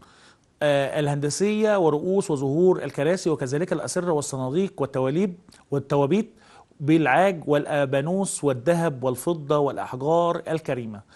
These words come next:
طبعًا الحاجات دي يا جماعة من الحاجات اللي هي مهمة جدًا،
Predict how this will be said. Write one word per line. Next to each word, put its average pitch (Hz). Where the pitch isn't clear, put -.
طبعًا 170
الحاجات 147
دي 151
يا 165
جماعة 156
من 143
الحاجات 143
اللي 123
هي 147
مهمة 143
جدًا، 151